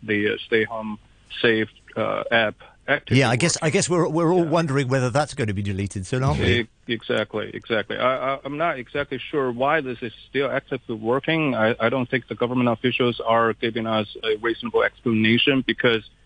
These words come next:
Speaker 1: even in mainland China, these apps won't work, uh, are not working anymore, and the data are being scrapped.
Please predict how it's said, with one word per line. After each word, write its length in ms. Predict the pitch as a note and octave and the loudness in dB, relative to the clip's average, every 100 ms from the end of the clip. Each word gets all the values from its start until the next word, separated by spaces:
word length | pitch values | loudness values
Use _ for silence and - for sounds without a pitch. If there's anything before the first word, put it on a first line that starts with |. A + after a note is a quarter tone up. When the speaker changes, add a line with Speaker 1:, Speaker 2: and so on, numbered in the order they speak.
| _ - | _ -4
Speaker 1:
even 160 | B2+ | -2
in 160 | B2 A#2+ | 0 0
mainland 320 | B2+ A#2+ A#2 | 2 2 0
China, 420 | - B2 B2+ A2 | 0 0 0 -2
these 260 | G#2 A2+ A2 - | -2 -2 -2 0
apps 280 | A2 G2+ - A#2 | -2 -2 -8 -4
won't 300 | A#2+ A2+ A2 | -2 -2 0
work, 220 | A2+ A2 | 0 0
uh, 180 | A2 - | -2 0
are 240 | A2+ A2+ | 2 2
not 240 | B2 A#2 | 2 0
working 320 | A#2 A#2+ - A2 | 0 -4 -4 -4
anymore, 400 | A2+ A2 B2 A2 | -2 0 0 0
and 120 | A2 | 0
the 60 | A2+ | 0
data 280 | C3 E3+ | 2 2
are 180 | A#2+ G2+ - | 0 -2 -6
being 140 | G#2 | -10
scrapped. 420 | - A2+ G#2+ - | -4 0 0 -2